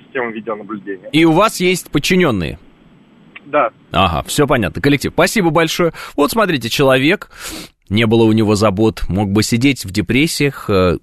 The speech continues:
Speaker 2: играть в, э, компьютерные игры, расстраиваться, когда выйдет в онлайн. А, все, кто когда-либо играл в компьютерные игры, а потом решил выйти в онлайн, естественно, впадают в депрессию, потому что там происходит нечто ужасное.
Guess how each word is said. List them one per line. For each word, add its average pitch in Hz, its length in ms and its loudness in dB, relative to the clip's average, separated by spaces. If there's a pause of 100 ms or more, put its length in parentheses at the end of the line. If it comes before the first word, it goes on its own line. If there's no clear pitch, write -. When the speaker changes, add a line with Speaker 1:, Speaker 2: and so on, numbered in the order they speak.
Speaker 2:
играть 98 420 0 (200)
в, 95 80 0
э, 87 220 4 (240)
компьютерные 95 520 0
игры, 120 220 2
расстраиваться, 107 840 0 (640)
когда 101 280 2
выйдет 104 260 0
в - 20 0
онлайн. 92 480 2 (680)
А, 64 400 -4
все, - 200 -2
кто - 200 0
когда-либо 95 600 2
играл 92 240 2
в - 40 -8
компьютерные 92 540 0
игры, 87 160 2
а 87 40 2
потом 90 260 0
решил 87 260 0
выйти 87 220 0
в 80 80 -2
онлайн, 113 380 2
естественно, 95 460 -4
впадают 87 400 0
в 95 60 -10
депрессию, 95 580 0
потому 62 220 -8
что - 200 -8
там 73 280 -2 (300)
происходит 82 440 0
нечто 76 460 0
ужасное. 92 600 -2